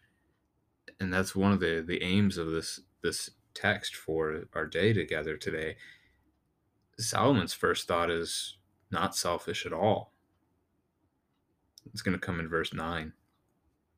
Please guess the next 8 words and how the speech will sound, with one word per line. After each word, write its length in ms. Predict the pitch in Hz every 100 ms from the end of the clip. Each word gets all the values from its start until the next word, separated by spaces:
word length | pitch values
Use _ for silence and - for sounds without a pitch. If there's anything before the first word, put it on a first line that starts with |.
| _ _ _ _ _ _ _ _ _ _ _
First, 440 | - 160 190 -
though, 340 | 98 85 113 120 113 120
as 140 | 92 -
Solomon 440 | 95 92 90 85
responds 760 | 80 - 107 127 87 87 110 90
in 100 | 85
verse 240 | 82 -
six, 540 | - 135 98 - -